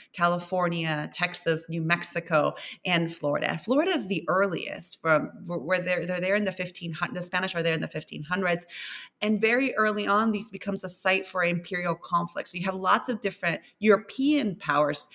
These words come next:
trying to get to this region. So that makes it immediately as a contested European site of, of struggle, right? They, the French set up th-, very early on. Um, they're, they're sort of pushed out, but then the English come in in sixteen oh seven with Jamestown. They're,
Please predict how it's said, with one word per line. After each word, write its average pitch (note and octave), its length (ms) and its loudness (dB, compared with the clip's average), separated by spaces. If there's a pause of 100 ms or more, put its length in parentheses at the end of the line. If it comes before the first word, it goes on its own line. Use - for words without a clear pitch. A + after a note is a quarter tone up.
(120)
trying G#3+ 480 4
to G#3 100 -6
get E3 300 0
to E3+ 100 -8
this D#3 280 -2
region. D#3+ 320 -2
So G3+ 100 0
that A#3 160 6
makes A3+ 220 0
it G3 120 2
immediately G3 500 4
as D#3+ 120 2
a E3 40 -10
contested F#3+ 600 -2
European F#3 560 0
site D#3+ 340 -2
of, D3+ 200 2 (260)
of E3 100 0
struggle, - 360 2
right? D3 240 2
They, E3+ 340 2
the F3 80 -4
French A3+ 300 4
set A3 200 0
up G#3 140 2 (120)
th-, E3+ 280 -4
very F3 240 2
early A#3 380 2
on. G#3 240 4 (300)
Um, D#3 220 2
they're, F3+ 360 6
they're E3 240 4
sort D#3+ 180 -6
of - 40 -20
pushed - 300 -6
out, E3+ 300 6
but F#3 140 -2
then F3+ 120 4
the E3 120 0
English E3+ 300 0
come E3 200 0
in D#3 140 4
in D#3+ 120 -2
sixteen D#3 300 -6
oh D3 60 -4
seven D3+ 200 -2
with E3 120 -4
Jamestown. F3 420 0
They're, G3 280 2